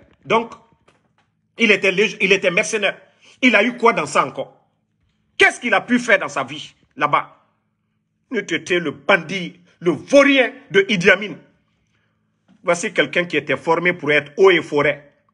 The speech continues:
Je vous dis bien, je respecte les eaux et forêts. Mais voici un bandit qui devait être eau et forêt.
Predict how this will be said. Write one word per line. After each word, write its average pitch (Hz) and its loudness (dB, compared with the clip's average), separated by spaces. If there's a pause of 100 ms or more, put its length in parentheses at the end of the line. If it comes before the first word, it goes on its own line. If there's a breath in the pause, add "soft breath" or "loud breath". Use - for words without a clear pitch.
(140)
Je 240 4
vous 226 0
dis 269 0
bien, 190 2 (360 soft breath)
je - 0
respecte 220 2
les 165 4
eaux 196 8
et 180 4
forêts. 143 -6 (840)
Mais 175 2
voici 185 -2
un 240 4
bandit 202 0 (480 soft breath)
qui 226 -4
devait 214 2
être 247 0
eau 240 8
et 214 6
forêt. 180 -2